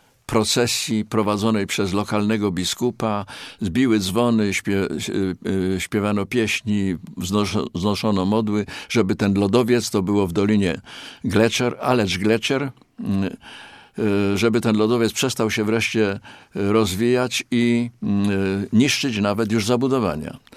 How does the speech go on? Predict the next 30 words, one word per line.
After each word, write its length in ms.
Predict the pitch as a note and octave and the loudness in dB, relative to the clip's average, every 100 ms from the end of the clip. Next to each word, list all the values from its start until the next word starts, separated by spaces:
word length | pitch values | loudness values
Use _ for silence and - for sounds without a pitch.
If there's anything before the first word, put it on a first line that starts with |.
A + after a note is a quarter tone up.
| - - - | -18 -18 -12
W 200 | - G2 - | -4 -2 -2
Skandynawii, 720 | - C#3 C#3+ D#3+ C#3+ F2+ E2 | 0 0 2 0 2 0 -2
w 60 | G2 | 0
Norwegii, 640 | A#2+ B2 B2 D#2 F2 D#2+ - C4+ - F#2+ F#2+ | 0 2 2 0 -4 -6 -10 -8 -2 0 0
na 200 | G2 G2 | 0 0
terenie 480 | A2 A2+ A2+ A2 G#2 G2+ | 0 0 2 2 2 0
Jostedalen 800 | G2 A#2+ - G#2+ A2 A2+ A2 F2 | 0 -2 -2 0 0 2 0 0
i 280 | G2 G2 F2+ | -2 -2 0
Jotunheimen, 800 | A2+ A#2+ F#2 A2+ G#2 G#2 A#2 C3 - - - - - - | 0 0 -2 0 0 0 -2 -4 -12 -18 -18 -20 -12 -2
e, 40 | G#2+ G2 G2+ G2+ _ _ _ | 0 2 0 -4 _ _ _
to 120 | A2 | -4
samo 300 | G2 A#2 B2 | 0 2 2
zjawisko 480 | G#2 G#2+ A2 - G2 | 2 2 2 -2 0
miało 260 | F#2 F2 F2+ | 0 0 0
miejsce 640 | F#2+ F#2+ - - A2+ C#3 D3+ _ - - - | -2 -2 -4 -2 -2 -2 -8 _ -20 -14 -4
i 80 | A#2+ | -2
są 220 | C#3 C#3 | 0 -2
w 100 | - | 0
tej 160 | B2+ | 0
chwili 340 | A#2+ C#3 C#3 C3 | 0 -2 -2 -2
takie 400 | B2 A#2 A#2 A2+ - | -4 -2 -2 -2 -4
możliwe 440 | A2+ A#2 A2+ C3+ B2+ | 0 0 0 0 2
do 140 | A#2 | 2
obserwowania, 800 | A2+ - A2 G#2+ A2 C#3 B2+ G2+ | -2 -2 -2 0 0 -2 -2 -4
to 160 | - A#2+ | -4 -4
turyści, 440 | - B2 G#2+ - | 0 2 2 -2
turyści 480 | - - C3 D#3 G#2+ | -2 2 2 2 -4
z 40 | - | -2
tego 240 | G2 F#2 | 0 0
korzystają. 720 | G2+ G2 F2+ - G2 G2 B2 | -2 -2 -4 -2 0 0 -4